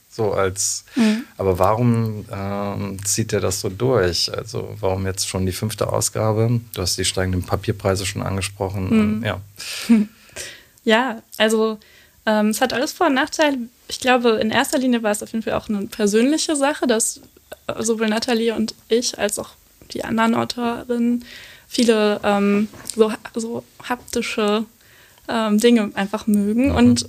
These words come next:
Speaker 2: ähm, obendrein mag ich auch Sammeln ganz gerne. Und, ähm,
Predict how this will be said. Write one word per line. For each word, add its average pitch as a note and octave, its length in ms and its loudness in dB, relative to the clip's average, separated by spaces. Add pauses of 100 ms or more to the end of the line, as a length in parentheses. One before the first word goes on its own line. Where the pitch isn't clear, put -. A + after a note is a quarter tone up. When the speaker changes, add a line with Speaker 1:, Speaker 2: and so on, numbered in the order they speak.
(120)
Speaker 2:
ähm, G#3+ 400 2 (260)
obendrein A3+ 840 2
mag G#3 220 0
ich A#3+ 140 0
auch - 120 -2
Sammeln G#3+ 500 2
ganz G#3+ 300 0
gerne. G3 420 -2 (640)
Und, G#3 500 -2
ähm, G#3 460 0